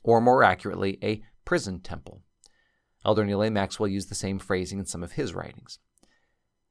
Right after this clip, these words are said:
As we think on these things, does it strike us that spiritual experience,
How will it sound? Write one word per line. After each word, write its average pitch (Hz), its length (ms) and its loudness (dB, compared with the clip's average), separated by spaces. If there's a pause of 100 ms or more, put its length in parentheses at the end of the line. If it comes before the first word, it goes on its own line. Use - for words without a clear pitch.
As 127 160 4
we 135 120 2
think 202 260 -2
on 107 200 4
these 95 200 -2
things, 87 460 -10 (100)
does 117 220 2
it - 100 -2
strike 113 480 -2
us 123 220 -6
that - 160 -8
spiritual 156 680 -2
experience, 117 840 -8